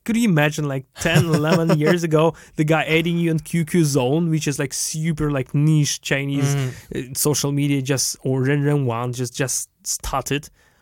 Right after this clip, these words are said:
Speaker 1: or even Q Q, you just find a region you like,
Speaker 2: Yeah.
Speaker 1: and then you find a person there and
Speaker 2: <laughs>
Speaker 1: add. And, like, a Siberian guy sitting <laughs> somewhere there, you know, like, adding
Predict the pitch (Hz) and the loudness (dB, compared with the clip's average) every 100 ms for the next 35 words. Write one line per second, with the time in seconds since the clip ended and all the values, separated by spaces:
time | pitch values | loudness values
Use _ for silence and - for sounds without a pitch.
0 | _ - 185 180 180 - 175 - 202 143 | _ 2 2 4 0 -2 -4 0 2 2
1 | 151 143 151 156 - 156 151 156 135 139 | 0 -4 -2 -2 -4 -4 0 0 2 0
2 | 151 135 120 123 127 120 160 135 117 - | 0 0 0 -2 -2 0 0 0 -4 -10
3 | _ - 143 135 190 170 147 143 - 160 | _ -2 0 2 2 2 0 -4 0 2
4 | 156 147 127 196 131 151 143 160 - 151 | 4 4 4 6 6 4 2 2 2 2
5 | - 139 135 127 - - - - 208 220 | 2 2 2 0 -10 -20 -20 -10 0 2
6 | 170 175 - _ - - 196 196 208 226 | 2 -4 -10 _ -4 0 2 2 2 2
7 | 226 220 185 175 175 185 180 - - 135 | 4 4 4 4 4 4 0 -6 -2 4
8 | 147 202 - - 156 - 190 208 190 190 | 6 8 6 6 6 6 6 6 6 6
9 | 170 151 180 170 160 156 180 156 147 - | 4 4 4 4 4 4 4 4 2 -2
10 | - 160 160 165 175 | -8 -6 0 2 4